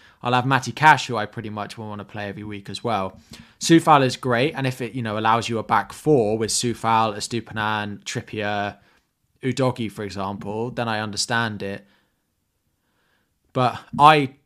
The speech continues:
maybe I'm being blinkered, but I, 'cause I have Areola as well, I don't think the double up is, is there for me on West Ham defensively.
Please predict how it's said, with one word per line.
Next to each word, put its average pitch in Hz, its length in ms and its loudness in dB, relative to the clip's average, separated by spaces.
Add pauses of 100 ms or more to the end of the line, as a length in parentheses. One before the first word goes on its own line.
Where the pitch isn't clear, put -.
(200)
maybe 151 320 2
I'm 139 120 2
being 127 180 0
blinkered, 131 580 -2
but 123 180 0
I, 117 200 -2 (260)
'cause 135 140 0
I 139 80 4
have 131 140 2
Areola 120 580 0
as 104 120 -6
well, 104 360 -2
I 117 80 -6
don't 123 280 -2
think 120 140 -8
the 110 80 -10
double 107 320 -4
up 98 180 -4
is, 98 220 -8
is 117 220 -14
there 101 200 -6
for - 120 -18
me 101 140 -12
on 98 180 -12
West 101 220 -10
Ham 98 160 -10
defensively. - 640 -14